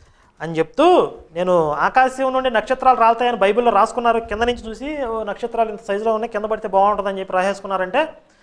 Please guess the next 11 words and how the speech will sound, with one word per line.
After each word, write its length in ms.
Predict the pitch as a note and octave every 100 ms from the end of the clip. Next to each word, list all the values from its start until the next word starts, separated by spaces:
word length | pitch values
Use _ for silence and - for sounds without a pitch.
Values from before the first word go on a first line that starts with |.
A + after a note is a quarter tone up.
| _ _ _ - _
నక్షత్రాలంటే 680 | C#3 - A3 A#3 A#3 A#3 A3+
ఈ 140 | F#3+
నక్షత్రాలు 460 | G#3+ A3+ A#3 A#3 G#3+
కాదు, 240 | G3+ G3+ D4+ D4 D#3+ - - _ _ D#3+
వాటిని 320 | F3+ G3+ E3+
రూపకాలంకారంగా 1080 | B2+ D#3 G#3 C#4 C#4+ C4 A#3+ A3 E3 D#3 C#3+
అంట. 240 | C3 B2+ _ _ _ _ _ _ _ _ _ _ _ D3
ఏం 160 | F3+
అలంకారంగా? 760 | F#3 F#3+ F#3+ F#3 F#3 G#3 D#4+ - - _ _ _ _ _ _ - B2
రూపకాలంకారంగా 840 | D#3 - B3+ A#3+ A#3+ A#3 A3+ A3 G3+
చెప్పారు. 760 | F3+ G#3 F3 A3+ D#4+ F3+ -